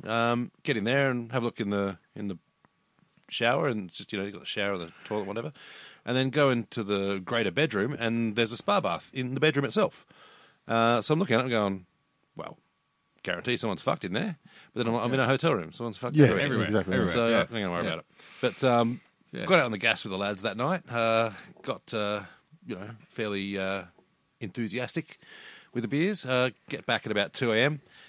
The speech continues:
Speaker 1: and look at it again, and I'm like, "Oh, a fucking bath."
Speaker 2: Of course you are.
Speaker 1: <laughs> Um, so two A M, I'm sitting there with, uh, a nice little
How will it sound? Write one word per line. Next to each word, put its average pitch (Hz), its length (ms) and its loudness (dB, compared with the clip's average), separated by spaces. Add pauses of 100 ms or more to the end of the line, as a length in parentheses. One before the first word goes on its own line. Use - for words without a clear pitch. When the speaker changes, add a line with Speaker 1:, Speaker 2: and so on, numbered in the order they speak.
(180)
Speaker 1:
and 113 160 0
look 147 120 2
at 175 60 2
it 117 60 -4
again, 139 180 0
and 160 100 0
I'm 101 40 2
like, 98 100 -4 (360)
"Oh, - 80 -6
a - 80 -8
fucking 120 320 -4
bath." - 400 -2 (120)
Speaker 2:
Of - 60 -14
course 247 220 4
you - 80 4
are. 151 240 4 (340)
Speaker 1:
<laughs> - 0 -
Um, 151 420 6
so 175 180 2
two 185 200 6
A 117 100 8
M, 196 180 4
I'm 151 120 0
sitting 117 300 0
there 127 280 4
with, 107 440 0
uh, 98 340 4 (180)
a 113 60 -8
nice 110 320 2
little 98 300 -4